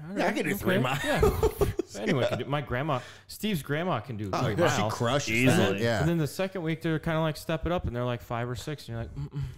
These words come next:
Speaker 1: huh?"
Speaker 2: Yeah, that seems like
Speaker 3: Huh?
Speaker 2: a lot.
Speaker 1: And then by the, by the end of the thing, you're like, "Eight, eight, what?
Speaker 2: Yeah.
Speaker 1: How many miles?" And then what you don't
Speaker 2: And I didn't do
Speaker 1: realize
Speaker 2: any of that, by the way.
Speaker 1: No, me either.
Speaker 2: Yeah.
Speaker 1: And then you're just ill-prepared, right? So,
Speaker 2: Right.
Speaker 1: sorry, I didn't mean to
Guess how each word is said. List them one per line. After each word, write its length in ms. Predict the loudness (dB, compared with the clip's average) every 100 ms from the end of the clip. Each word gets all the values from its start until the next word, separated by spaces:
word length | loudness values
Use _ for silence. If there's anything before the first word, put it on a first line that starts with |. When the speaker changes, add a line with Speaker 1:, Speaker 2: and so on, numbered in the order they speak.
| -8 -2
Speaker 1:
huh?" 220 | 0 0
Speaker 2:
Yeah, 120 | 0 0
that 120 | -2
seems 200 | -4 0
like 80 | 4
Speaker 3:
Huh? 40 |
Speaker 2:
a 40 | 6 8 8
lot. 40 | 8
Speaker 1:
And 0 |
then 160 | 6 2
by 140 | 4
the, 120 | 4 2
by 180 | 2 2
the 240 | 2 2
end 200 | 0 2
of 180 | 0 2
the 180 | 0 0
thing, 300 | 0 -4 0
you're 140 | 0
like, 220 | 2 0 -2
"Eight, 260 | -4 -4 _ _ -12
eight, 240 | -12 -12 -8
what? 260 | -4 -4 -6 -8
Speaker 2:
Yeah. 280 | 0 2 2
Speaker 1:
How 80 | 0
many 120 | 0
miles?" 320 | 0 -2 -6 -20 -20 -20 -8
And 120 | -2 0
then 220 | 0 -2 -8 -20 -4
what 140 | 0
you 80 | 0
don't 100 | 2
Speaker 2:
And 80 | 2
I 80 | 4
didn't 180 | 4 2
do 80 | 2
Speaker 1:
realize 80 | 0
Speaker 2:
any 120 | -4
of 80 | -4
that, 200 | -6 -6
by 140 | -6
the 100 | -6
way. 180 | -6 -4
Speaker 1:
No, 160 | -2 -2
me 120 | 0 0 0
either. 220 | 0 -2
Speaker 2:
Yeah. 120 | 0
Speaker 1:
And 100 | 0
then 200 | 0 -2 -4
you're 100 | -8
just 220 | -12 -14
ill-prepared, 500 | -14 _ -10 -8 -6
right? 160 | -10 -2
So, 60 | 0
Speaker 2:
Right. 160 | 0 -4
Speaker 1:
sorry, 220 | -10 -8 -6
I 80 |
didn't 120 | -4 -4
mean 160 | -4
to 80 | -6